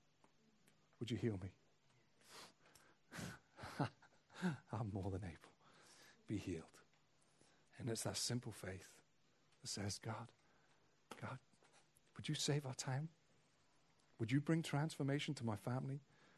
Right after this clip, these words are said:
Would you save my brothers and their wives? Would you, would you save? Would you heal? Would you?" "Of course I can. Of course I can." Because the act of prayer is an act of faith,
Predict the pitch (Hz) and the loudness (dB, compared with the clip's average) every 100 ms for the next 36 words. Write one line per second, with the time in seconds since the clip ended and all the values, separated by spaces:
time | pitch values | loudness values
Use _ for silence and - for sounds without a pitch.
0 | - 117 151 196 170 147 120 123 165 160 | -8 2 6 8 8 6 6 6 4 0
1 | - - - - - - 120 110 110 120 | -6 -12 -20 -20 -20 -2 2 6 6 6
2 | 151 156 - - - - - 113 196 - | 2 -2 -8 -12 -20 -20 -6 2 2 2
3 | - - 139 196 - 147 160 170 - - | -12 -2 4 4 4 6 6 4 -4 -20
4 | _ _ _ _ _ _ - _ - 127 | _ _ _ _ _ _ -20 _ 0 4
5 | 160 151 151 175 - - _ - - - | 4 8 6 6 -4 -20 _ -20 -20 -20
6 | - 190 180 - - - _ - - - | -8 -6 -6 -14 -20 -20 _ -20 -20 -20
7 | - - - - - - - - - - | -20 -20 -12 -6 -4 -4 -8 -10 -12 -20
8 | - _ - - - - - - - - | -20 _ -20 -20 -20 -20 -12 -8 -4 -4
9 | - - - - _ - - - - - | -4 -12 -14 -18 _ -20 -20 -20 -20 -20
10 | - - 135 117 120 127 - - - 156 | -10 2 2 6 4 2 -6 -14 -4 -2
11 | 131 110 113 139 190 123 110 120 - 101 | 0 -2 -4 -2 -2 0 0 0 -2 -10
12 | - 117 - | -8 -8 -8